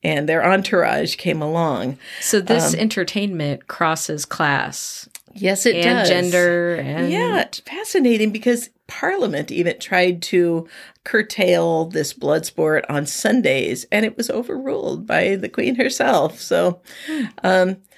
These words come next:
Speaker 1: so I started wondering, I wonder how, I know that doesn't happen anymore. I wonder how it came to an end. Like, was there some
Speaker 2: Yes.
Speaker 1: crusader? Was there somebody who re-, tried to make people realize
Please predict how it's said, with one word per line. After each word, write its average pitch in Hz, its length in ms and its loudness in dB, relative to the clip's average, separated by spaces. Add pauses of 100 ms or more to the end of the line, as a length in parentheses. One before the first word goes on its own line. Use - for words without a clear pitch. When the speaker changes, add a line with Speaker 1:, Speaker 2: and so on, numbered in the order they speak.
(420)
Speaker 1:
so - 200 -2
I - 80 4
started 359 440 0
wondering, 190 520 2
I 240 80 -2
wonder 339 400 -4
how, 262 420 -8
I 208 80 0
know 233 200 4
that 220 340 -2
doesn't 214 300 0
happen 196 260 0
anymore. 180 320 0
I 196 40 0
wonder 311 260 0
how 262 180 -2
it - 140 -4
came 170 180 0
to 170 80 0
an 139 100 -2
end. 135 300 -4
Like, 180 240 -8
was 254 140 0
there 269 160 -2
some 294 260 -2
Speaker 2:
Yes. 208 80 -6
Speaker 1:
crusader? 185 960 0
Was 202 160 -2
there 240 140 0
somebody 240 880 -2
who 185 360 -2
re-, 202 280 0 (180)
tried 240 240 0
to 226 60 -4
make 196 260 0 (200)
people 202 300 -2
realize 190 680 -6